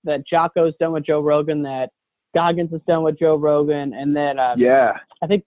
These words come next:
Speaker 1: Jocko was with, on Tim Ferriss too, and that's how he started
Speaker 2: Yep.
Speaker 1: his own, you know, eventually. And he's, like, a, a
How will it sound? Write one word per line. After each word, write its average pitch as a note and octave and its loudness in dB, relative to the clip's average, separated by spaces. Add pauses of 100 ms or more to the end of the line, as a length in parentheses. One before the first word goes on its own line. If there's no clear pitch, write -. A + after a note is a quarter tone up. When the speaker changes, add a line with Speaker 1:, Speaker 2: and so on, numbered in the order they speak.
Speaker 1:
Jocko F3 4
was D#3+ 2
with, D3+ -2 (100)
on D3 -2
Tim D3+ -4
Ferriss D3 2 (160)
too, C3 4 (380)
and E3 0
that's F3 -2
how D#3+ 2
he F3+ 0
started D#3 2
Speaker 2:
Yep. - 2
Speaker 1:
his C#3+ -8
own, C#3+ -4
you C3+ -6
know, C3 -2
eventually. C3+ 0
And D3+ -2
he's, F3 0
like, B2 2
a, A#2 2 (100)
a - -4